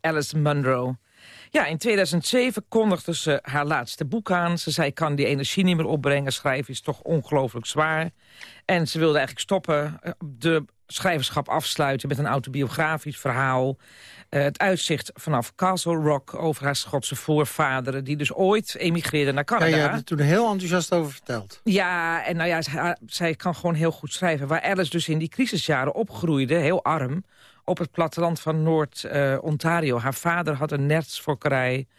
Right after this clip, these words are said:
Speaker 1: maar precies in een tijd dat juist iedereen anti-bond was. Dus ze heeft heel zware jeugd gehad en, eh, veel armoede.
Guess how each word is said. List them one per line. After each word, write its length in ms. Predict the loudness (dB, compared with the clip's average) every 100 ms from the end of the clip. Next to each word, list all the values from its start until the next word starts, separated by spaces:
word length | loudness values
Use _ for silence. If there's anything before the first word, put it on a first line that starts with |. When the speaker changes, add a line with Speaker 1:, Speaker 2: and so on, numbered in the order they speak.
| -20 -20 -6
Speaker 1:
maar 120 | -4
precies 300 | -4 -2 0
in 80 | 0
een 100 | 0
tijd 240 | 2 0 0
dat 140 | 0
juist 180 | 0 0
iedereen 380 | 0 2 2 2
anti-bond 600 | 0 0 0 2 2 2
was. 200 | 0 0
Dus 140 | -4
ze 260 | -6 -6 -8
heeft 300 | -2 -2 -2 -14 -20 -20 -18
heel 400 | -6 0 0 0 -4 -20 _
zware 400 | -2 0 0 2
jeugd 240 | 2 2
gehad 400 | -2 -4 -4 -6 -10
en, 340 | -6 -4 -2
eh, 100 | -2
veel 320 | 0 2 2
armoede. 440 | 2 0 0 -4